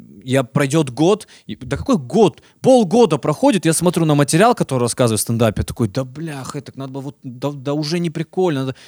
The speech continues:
Ну, т-, мы меняемся реально, мы становимся другими, мы переоцениваем, переосмысливаем. И я считаю, что это несправедливо, просто, знаешь, найти что-то из прошлого, и человеку такой, блядь, на него скотчем его опечатать, написать, бля, место преступления, и все, и его как будто никогда и не было.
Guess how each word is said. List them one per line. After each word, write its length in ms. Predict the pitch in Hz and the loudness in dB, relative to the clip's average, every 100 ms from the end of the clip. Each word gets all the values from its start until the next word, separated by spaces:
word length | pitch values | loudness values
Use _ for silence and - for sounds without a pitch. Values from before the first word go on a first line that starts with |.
| _ | _
Ну, 80 | 147 | -6
т-, 140 | 170 | 4
мы 140 | 180 | 6
меняемся 680 | 202 180 190 214 175 120 - | 8 8 6 6 4 0 -2
реально, 300 | 107 123 107 | 0 0 0
мы 100 | 104 | -2
становимся 320 | 127 160 165 131 | -2 -2 -2 -2
другими, 280 | 147 156 | -4 -2
мы 80 | 123 | -2
переоцениваем, 640 | 127 151 127 156 147 120 | 2 0 0 -2 -2 -2
переосмысливаем. 760 | 104 139 135 139 139 120 107 101 - - - - | -2 -2 -2 -4 -6 -4 -6 -6 -12 -20 -20 -4
И 80 | 123 | 2
я 100 | 160 | 2
считаю, 240 | - 202 | 2 0
что 140 | - | -2
это 80 | 165 | 0
несправедливо, 840 | 156 156 - 160 160 156 180 185 120 | 2 2 2 4 4 4 4 2 2
просто, 420 | - 147 156 - | 0 2 2 2
знаешь, 300 | 107 147 160 | -4 -2 -2
найти 300 | 131 123 - | -2 0 0
что-то 260 | - 143 135 | 0 0 0
из 120 | 120 | 0
прошлого, 640 | - 156 185 - 107 90 - _ _ _ _ - | 2 4 4 2 -6 -8 -12 _ _ _ _ -2
и 160 | 143 127 | 0 0
человеку 500 | - 156 151 147 151 | 0 4 6 4 4
такой, 340 | 139 147 147 127 | 2 2 4 4
блядь, 340 | 113 120 113 | 4 2 2
на 40 | 123 | -2
него 140 | 123 | 0
скотчем 440 | - - 156 139 123 | 0 0 0 0 0
его 120 | 117 | 2
опечатать, 600 | 117 - - 160 123 101 | 2 0 -2 -2 -2 -8
написать, 440 | 104 107 - 127 | -8 -6 -4 -4
бля, 140 | 104 95 | -4 -6
место 300 | 113 - 98 | -6 -6 -10
преступления, 680 | 101 - 107 113 107 95 | -12 -10 -8 -6 -6 -6
и 140 | - 101 | -10 -10
все, 260 | - 123 | -6 -6
и 140 | 101 104 | -6 -6
его 320 | 107 117 120 | -6 -4 -4
как 140 | 120 117 | -6 -8
будто 200 | 123 113 | -8 -6
никогда 360 | 104 110 113 | -8 -6 -4
и 60 | 107 | -4
не 160 | 107 98 | -4 -6
было. 220 | 90 | -8